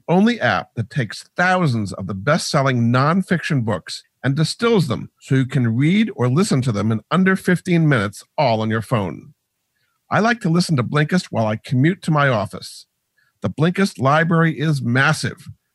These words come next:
from timeless classics like Rich Dad, Poor Dad to current bestsellers like Fire and Fury Inside the Trump White House.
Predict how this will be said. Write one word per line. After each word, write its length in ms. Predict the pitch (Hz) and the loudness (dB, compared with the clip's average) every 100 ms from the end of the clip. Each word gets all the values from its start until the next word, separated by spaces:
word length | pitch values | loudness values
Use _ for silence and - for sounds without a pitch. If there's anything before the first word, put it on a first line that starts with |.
| _ | _
from 220 | 120 113 | -2 -2
timeless 500 | - 143 147 165 156 | -2 0 2 2 0
classics 580 | - 143 135 - 160 - | -2 0 0 0 -6 -6
like 280 | 110 101 - | -6 -6 -8
Rich 300 | 101 147 147 | -4 -2 -2
Dad, 320 | - 127 120 - | 0 2 2 0
Poor 200 | 185 180 | 2 2
Dad 380 | 107 98 143 - _ _ _ - | 2 0 -2 -6 _ _ _ -12
to 100 | 127 | -8
current 380 | - 190 196 - | -2 0 -2 -2
bestsellers 640 | 165 175 - 180 147 67 - | 0 0 0 0 0 -4 -6
like 220 | 98 95 _ - | -6 -6 _ -2
Fire 300 | 131 147 156 | 2 2 2
and 160 | 143 123 | 0 0
Fury 500 | 175 175 104 123 - _ - | 0 2 2 -2 -6 _ -4
Inside 440 | 143 143 131 123 127 | -2 0 0 0 -4
the 80 | |
Trump 300 | 120 - 117 - | -6 -2 -2 0
White 220 | 110 107 | 0 0
House. 400 | 123 - - | -4 -6 -18